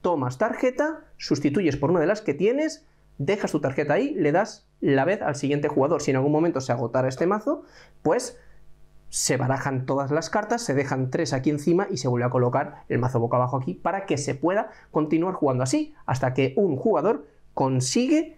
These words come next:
completar los diez días. Ahora vamos a ver cómo se realizan esas conexiones.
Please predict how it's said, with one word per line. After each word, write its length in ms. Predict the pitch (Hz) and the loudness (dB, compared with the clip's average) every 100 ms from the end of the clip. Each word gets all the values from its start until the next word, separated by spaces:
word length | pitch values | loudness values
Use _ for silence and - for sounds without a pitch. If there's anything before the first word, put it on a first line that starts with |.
| - | -4
completar 480 | 185 202 269 214 180 | -2 0 0 2 0
los 140 | 147 | 2
diez 120 | 165 | 2
días. 280 | 208 156 127 | 2 0 -2
Ahora 220 | 139 127 147 | 0 2 2
vamos 260 | 185 196 | 0 0
a 40 | 208 | -2
ver 260 | 226 - _ - | -2 -6 _ -4
cómo 200 | 131 127 | 0 2
se 160 | 147 139 | 2 2
realizan 400 | 139 139 160 196 | 0 0 0 0
esas 220 | 202 - | -2 -2
conexiones. 800 | 123 110 - 214 127 127 - | 0 0 0 0 -2 -8 -12